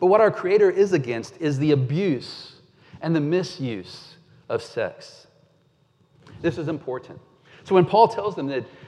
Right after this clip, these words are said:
they ought to avoid sexual immorality, he's telling them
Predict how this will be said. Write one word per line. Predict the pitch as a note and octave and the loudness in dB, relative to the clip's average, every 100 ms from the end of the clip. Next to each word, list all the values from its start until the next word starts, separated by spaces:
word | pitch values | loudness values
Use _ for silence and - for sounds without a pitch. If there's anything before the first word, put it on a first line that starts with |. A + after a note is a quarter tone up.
| - | -2
they | F3 | 0
ought | F3+ - | 0 0
to | F3+ D#3+ | -2 0
avoid | C#3+ C3 F3 F#3+ - | -4 -2 0 0 -4
sexual | - D#3 - D3+ | -8 -12 -6 -6
immorality, | C#3+ C3+ C3 F3 F3 - F#2 - _ _ _ _ _ F3+ | -6 -8 -8 -8 -8 -10 -18 -20 _ _ _ _ _ -10
he's | F3+ | -8
telling | - F#3 G3+ D#3+ | -4 -2 -2 -4
them | C3+ C3 | -4 -4